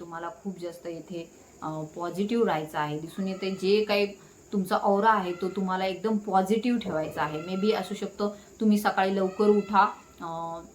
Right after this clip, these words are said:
सूर्याची जी किरणं पडतात त्याच्यामध्ये थोड्या वेळ तुम्हाला येथे डिव्हाइन गाईड करत आहे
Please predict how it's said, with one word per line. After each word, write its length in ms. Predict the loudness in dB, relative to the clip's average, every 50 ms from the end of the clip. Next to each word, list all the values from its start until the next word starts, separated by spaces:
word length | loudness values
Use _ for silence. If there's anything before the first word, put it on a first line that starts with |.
| -20 -20 -20 -20 -20 -20 -20 -20 -20 -20 -20 -20 -20 -20 -20 -20 -20 -20 -20 -16 -14 -6
सूर्याची 460 | -2 4 6 8 8 6 6 2 0
जी 140 | 0 0 0
किरणं 360 | 0 2 2 4 4 4 2
पडतात 360 | 2 0 -2 0 -2 -4 -4 -6 -12 -20 -20 -20 -14 -2 0
त्याच्यामध्ये 540 | 0 2 4 4 4 4 6 8 6 6 6
थोड्या 240 | 4 0 0 0 0
वेळ 200 | -2 -2 -4 -6
तुम्हाला 320 | -6 -4 -2 -2 -2 -2
येथे 320 | -4 -4 -6 -6 -6 -6 -2
डिव्हाइन 300 | -2 -2 -2 -2 -4 -2
गाईड 240 | 0 0 0 2 0
करत 180 | 0 -2 0 2
आहे 180 | 0 0 0